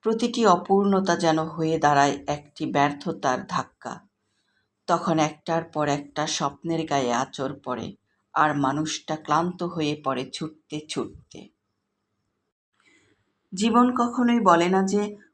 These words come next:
বড় স্বপ্ন দেখো না, কিন্তু জীবন সাবধান করে, স্বপ্ন বড় হোক, তবে চাওয়ার গভীরে থাকুক ধৈর্য,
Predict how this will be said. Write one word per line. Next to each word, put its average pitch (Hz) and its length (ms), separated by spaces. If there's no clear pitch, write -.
বড় 190 240
স্বপ্ন 175 460
দেখো 147 340
না, 120 260
কিন্তু 170 520
জীবন 175 320
সাবধান 151 680
করে, - 360
স্বপ্ন 208 520
বড় 165 260
হোক, 156 360
তবে 165 240
চাওয়ার 160 500
গভীরে 156 380
থাকুক 143 520
ধৈর্য, 156 520